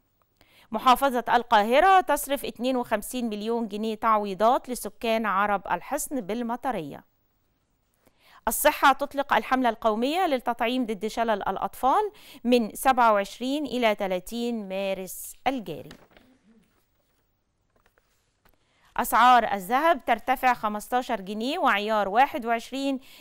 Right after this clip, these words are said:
يسجل ألف وتسعين جنيه للجرام.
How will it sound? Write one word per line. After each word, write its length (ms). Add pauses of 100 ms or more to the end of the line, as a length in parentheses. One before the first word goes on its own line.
يسجل 760 (100)
ألف 280
وتسعين 640
جنيه 400
للجرام. 680